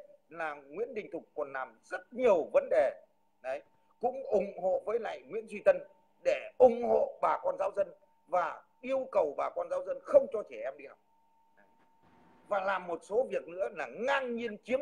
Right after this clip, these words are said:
đất của nhà nước, xong xây dựng như thế là, là, là tòa thánh, tòa thánh của hắn, nhà, nhà thờ của hắn. Và như thế là tiền đó được quyên góp từ dân và một số cộng đồng ở nước ngoài gửi về cho hắn để hắn xây cái nhà đó.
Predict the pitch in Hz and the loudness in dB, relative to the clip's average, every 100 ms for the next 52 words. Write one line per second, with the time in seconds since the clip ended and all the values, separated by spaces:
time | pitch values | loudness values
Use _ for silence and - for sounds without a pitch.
0 | 277 - 175 147 143 202 233 - 190 180 | 6 6 6 -6 -2 -2 -4 -6 -6 -6
1 | 175 - 262 269 226 165 - _ _ 190 | -8 -4 0 0 -2 -10 -10 _ _ -20
2 | 185 190 170 131 113 _ _ _ - 131 | -18 -14 -12 -10 -12 _ _ _ -4 -4
3 | 127 120 113 113 104 - 143 123 - 120 | -2 -4 -6 -8 -12 -2 2 2 0 -8
4 | 120 - 127 113 135 165 107 101 - _ | -6 0 0 0 -4 -4 -4 -6 -18 _
5 | _ _ 120 143 127 120 117 120 123 - | _ _ -6 -2 0 -2 -6 -4 -2 0
6 | 117 - - 104 _ _ _ _ _ _ | 0 0 -8 -10 _ _ _ _ _ _
7 | _ _ 160 190 170 196 226 254 226 - | _ _ 8 8 8 0 -2 2 4 4
8 | 240 233 175 170 190 - - _ _ _ | 8 8 8 4 4 -2 -12 _ _ _
9 | _ 233 226 - 247 269 214 254 - 208 | _ -4 -4 -2 -2 0 0 -2 -2 -6
10 | 165 214 196 - - 185 180 160 160 160 | -4 -4 -4 -12 -2 2 2 0 -4 -8
11 | - 160 214 - - 156 151 113 - 123 | -8 -8 -6 -6 -4 0 -2 -2 -8 -8
12 | - 151 127 - _ _ _ - 160 135 | -6 -6 -8 -8 _ _ _ -10 -6 -6
13 | 160 180 143 175 151 175 - 131 - - | 0 0 2 -2 -4 -8 -6 -4 -4 -8
14 | - 165 147 151 110 90 | -6 -6 -6 -6 -4 -4